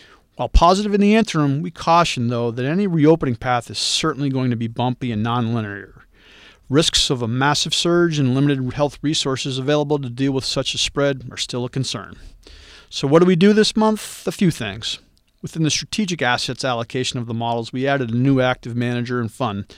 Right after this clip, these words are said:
Von Nelson Select, in an attempt to increase diversification among our U S equity managers. The move was funded at the expense of diluting down our existing U S equity managers,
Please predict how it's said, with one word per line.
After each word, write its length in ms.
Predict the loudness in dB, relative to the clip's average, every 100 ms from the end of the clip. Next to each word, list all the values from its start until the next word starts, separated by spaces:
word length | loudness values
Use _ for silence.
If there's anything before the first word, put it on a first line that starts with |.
| _
Von 200 | -6 -4
Nelson 300 | -4 -4 -4
Select, 480 | -4 -4 -6 -8 -8
in 160 | -6
an 80 | -6
attempt 460 | -6 -2 0 -2 -6
to 120 | -4
increase 360 | -2 -2 -6 -8
diversification 800 | -6 -6 -6 -8 -8 -8 -6 -6
among 180 | -4 -4
our 80 | -4
U 140 | -4
S 120 | -4
equity 280 | -6 -6 -6
managers. 640 | -4 -4 -8 -12 -12 -12 -12 _ -20 -20 -20 -20 _ _
The 80 | 0
move 340 | 6 8 6 4
was 120 | -2
funded 340 | -2 -2 -2
at 140 | -4 -6
the 80 |
expense 400 | -8 -4 -4 -4
of 120 | -6 -4
diluting 360 | -2 0 0
down 260 | 0 0 0
our 160 | -2
existing 380 | -4 -6 -6 -6
U 120 | -6
S 140 | -8 -8
equity 260 | -10 -10
managers, 540 | -8 -8 -8 -8 -10